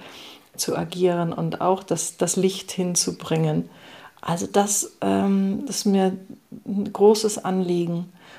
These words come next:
einen Ort zu schaffen, wo die Natur auch heil ist, die mit dazugehört natürlich. Also nicht nur ein Seminarzentrum, sondern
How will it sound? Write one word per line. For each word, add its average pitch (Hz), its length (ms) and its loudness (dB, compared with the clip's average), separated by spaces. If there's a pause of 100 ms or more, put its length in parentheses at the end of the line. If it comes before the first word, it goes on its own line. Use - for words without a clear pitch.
(180)
einen 196 300 2
Ort 208 260 2
zu 208 100 -8
schaffen, 180 540 -4
wo 196 100 4
die 202 140 4
Natur 196 500 2
auch 180 300 -4
heil 180 280 0
ist, 170 240 -4
die 185 60 -4
mit 185 200 -4
dazugehört 180 800 0
natürlich. 175 380 -4
Also 190 160 2
nicht 202 240 0
nur 190 140 4
ein 185 100 4
Seminarzentrum, 180 920 0
sondern 175 420 0